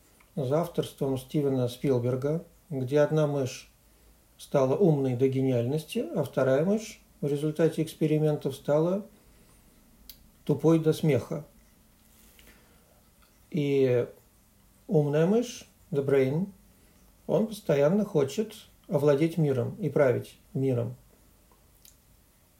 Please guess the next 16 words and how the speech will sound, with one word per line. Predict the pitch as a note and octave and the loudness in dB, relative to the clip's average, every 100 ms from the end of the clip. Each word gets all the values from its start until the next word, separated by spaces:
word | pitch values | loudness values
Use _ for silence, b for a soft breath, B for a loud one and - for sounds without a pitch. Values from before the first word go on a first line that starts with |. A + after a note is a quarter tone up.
| G4 | -8
Ну, | G3+ D#3+ | -2 0
а | G3+ | 0
Пинки | - F3 F#3+ D#3 | 0 0 2 2
ломает | C#3 C3+ C#3+ C3 | 2 2 0 0
дурака. | C#3 B2+ F3 E3+ _ _ _ _ _ _ _ _ _ _ _ _ _ _ - _ _ _ _ | 0 0 -4 -12 _ _ _ _ _ _ _ _ _ _ _ _ _ _ -20 _ _ _ _
И | D#3+ | 2
вот | D3+ D#3 - | 4 2 2
при-, | D3+ D3 | -2 -2
<laughs> | D#3 - - - - - - - _ _ | -2 -8 -16 -18 -20 -20 -20 -20 _ _
сравнивая | - - D3 A#2 E3+ D#3 | -6 2 2 4 0 0
себя | - D3+ D3+ D3 | -2 0 2 2
с | D#3 | 0
умной | D3 D3+ | 2 2
мышью, | G#3 A#3 - B2+ A#2+ | 0 -2 -2 -2 0
я, | C#3+ F#3 G#3+ B B B B B B B - - - | 0 0 -2 B B B B B B B -20 -10 -4
а, | C#3 C3+ C3 B2+ B2 - | -2 0 -2 -2 -2 -4